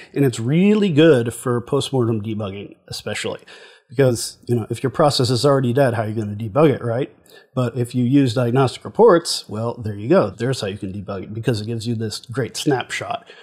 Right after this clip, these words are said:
of the state of the system when it died. And so, yeah, diagnostic reports are now stable. I don't know too much about, I haven't n-, worked with internationalization, but I do know that Node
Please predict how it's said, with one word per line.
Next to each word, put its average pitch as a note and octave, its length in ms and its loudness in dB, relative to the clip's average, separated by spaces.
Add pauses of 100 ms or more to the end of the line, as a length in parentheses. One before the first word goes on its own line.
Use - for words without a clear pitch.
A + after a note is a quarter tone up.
(140)
of A2+ 160 -2
the G#2+ 80 -8
state E3+ 260 4
of B2+ 60 -2
the A#2+ 80 0
system D3 440 0
when G#2 120 -4
it G2+ 140 -12
died. G2 300 -6 (340)
And A#2 320 -2
so, A2+ 540 -2
yeah, A#2 280 -4
diagnostic C3+ 540 0
reports C3 320 -2
are A#2 40 -2
now G#2+ 120 -2
stable. G#2 480 -4 (800)
I D3+ 140 6
don't A3 160 8
know G#3 120 8
too G#3 140 4
much F#3+ 260 6
about, E3 300 6
I D#3 80 2
haven't C#3+ 340 0
n-, D#3 140 -2
worked D3 220 2
with C3+ 120 -2
internationalization, C3+ 1040 0
but C3 220 0
I B2+ 160 0
do B2 220 0
know C#3 280 2
that B2 360 -2
Node C3 420 -2